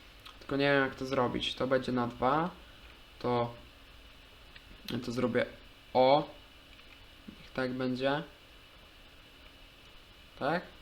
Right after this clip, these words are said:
Nie wiem w sumie. Tak.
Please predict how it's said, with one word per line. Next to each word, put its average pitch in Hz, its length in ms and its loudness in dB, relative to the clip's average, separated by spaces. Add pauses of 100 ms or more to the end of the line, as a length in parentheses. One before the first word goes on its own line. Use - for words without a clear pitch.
(480)
Nie 143 160 4
wiem 127 160 2
w 123 120 -12
sumie. 127 140 -4 (960)
Tak. 135 320 0